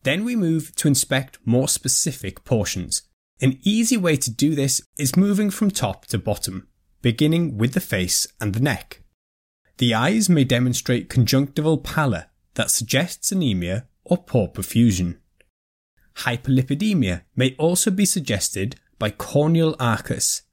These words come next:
that are white or grey rings in the periphery of the cornea, formed by cholesterol deposits.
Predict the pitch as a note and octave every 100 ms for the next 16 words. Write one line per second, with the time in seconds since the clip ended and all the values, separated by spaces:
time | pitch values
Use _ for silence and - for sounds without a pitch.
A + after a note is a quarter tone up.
0 | _ _ - A2 - G#2+ G2+ C#3+ F#3+ -
1 | - - A#2+ - B2 E3+ F3+ D3 D#3+ F#2+
2 | F2 - _ C3+ A#2+ - C3 E3+ G3 -
3 | G2 G2+ A2 G2 G2 - C#3+ A#2+ F2+ -
4 | _ _ _ _ - - F3+ F3 - A#2
5 | C3 - D#3 A2 - G2 F2 F#2 B2+ A#2+
6 | - - -